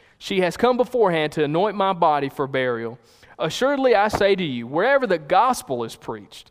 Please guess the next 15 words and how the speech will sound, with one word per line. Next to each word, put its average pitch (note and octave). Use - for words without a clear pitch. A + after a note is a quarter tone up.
in F3+
the F3
whole A#3+
world, C#3+
what E3
this A#3+
woman G3
has D3
done C#3
will E3
be D3+
told F3+
as C#3+
a C#3
memorial C#3